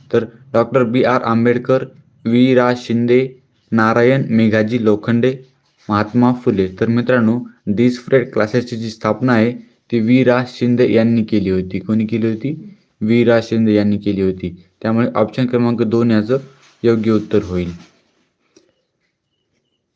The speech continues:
नेक्स्ट बघा, प्रश्न क्रमांक तीन आहे मित्रांनो,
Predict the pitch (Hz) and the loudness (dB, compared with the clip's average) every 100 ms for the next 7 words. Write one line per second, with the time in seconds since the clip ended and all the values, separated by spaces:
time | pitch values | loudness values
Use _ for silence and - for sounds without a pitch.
0 | _ _ 110 117 120 - 123 107 120 127 | _ _ -2 -2 -2 -2 2 2 0 -6
1 | _ _ _ _ _ _ _ _ _ _ | _ _ _ _ _ _ _ _ _ _
2 | _ _ _ _ _ - 110 - 147 131 | _ _ _ _ _ -10 -8 -4 0 2
3 | 143 139 139 - 127 135 131 123 117 107 | 2 2 0 0 0 0 -2 0 2 2
4 | 123 | 0